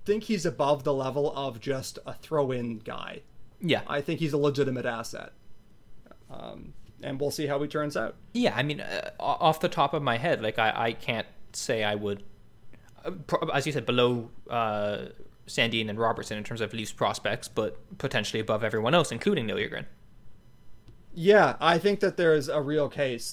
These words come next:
Speaker 1: that you would have him third, and that's a nice thing to add to a kind of thin organization.
Speaker 2: Yeah.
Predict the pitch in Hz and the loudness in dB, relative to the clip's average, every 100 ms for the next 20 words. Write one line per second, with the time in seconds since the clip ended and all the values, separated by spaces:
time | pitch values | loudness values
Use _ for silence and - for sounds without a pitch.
0 | - 131 131 120 - - - - - - | -6 -4 -2 -4 -6 -18 -16 -16 -16 -16
1 | 139 131 131 139 135 127 139 131 180 202 | -6 -4 -2 -2 -2 -4 -4 -2 0 -2
2 | - 135 143 131 156 - - - - 143 | -4 -4 -2 0 -2 -2 -14 -12 -8 -4
3 | 160 180 - 185 240 180 - - - - | -2 -4 -4 -4 -6 -8 -14 -16 -18 -20
4 | - - - 139 139 - 135 135 135 135 | -16 -12 -4 -2 -2 -2 -4 -2 -4 -4
5 | 131 120 - 135 123 - 131 120 113 113 | -4 -6 -6 -6 -6 -6 -4 -4 -6 -8
6 | 110 120 135 - - - - - - 139 | -8 -10 -10 -14 -16 -16 -16 -16 -8 -6